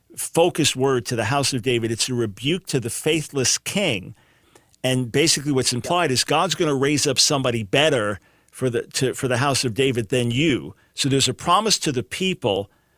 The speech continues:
of God being with them through hardship and trouble, or to the remnant at least. But I take this as a word of rebuke to Ahaz that God has a replacement coming for you. But otherwise, in context, it does have to happen within a certain period of time, within,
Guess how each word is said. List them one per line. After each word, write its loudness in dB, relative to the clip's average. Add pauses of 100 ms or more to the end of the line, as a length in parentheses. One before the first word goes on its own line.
(120)
of -2
God 2
being -2
with 0
them 0
through -4
hardship -2
and -6
trouble, -2
or -2
to -2
the 0
remnant 0
at -6
least. -2 (400)
But -2
I 2
take -2
this 2
as -2
a 0
word 2
of -4
rebuke -2
to -4
Ahaz -2
that -6
God 2
has 0
a -6
replacement -2 (300)
coming 0
for -4
you. -2
But 2
otherwise, 4
in -2
context, 0 (260)
it -8
does 2
have 0
to -2
happen 0
within -4
a -4
certain -2
period -2
of -6
time, -2
within, -2